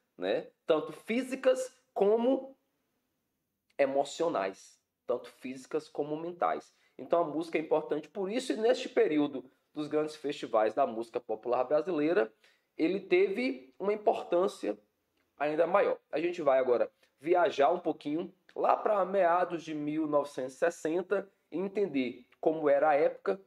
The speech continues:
o que funcionava na época. E se você nunca ouviu falar, nós falaremos hoje sobre ditadura militar no Brasil e entender o que foi isso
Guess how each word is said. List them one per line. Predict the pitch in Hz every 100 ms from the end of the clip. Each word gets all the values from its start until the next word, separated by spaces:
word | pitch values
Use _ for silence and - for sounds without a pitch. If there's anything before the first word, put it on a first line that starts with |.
| -
o | 147
que | 180
funcionava | 175 - 208 160 127 127 151
na | 180
época. | 147 170 175
E |
se | 208 196
você | 214 - 202
nunca | 240 269 269
ouviu | 175 175
falar, | - 208 185 180 226 - _ _ -
nós | 147 170
falaremos | - 175 175 156 170 170
hoje | 147 160
sobre | - 160 147
ditadura | 139 196 - - 135 139 151
militar | 147 160 175 117 113 131
no | 131
Brasil | 151 151 127 135
e | 170
entender | 185 190 131 127 131 - _ _
o | 147
que | 160
foi | 175 185 139
isso | 147 - 208 208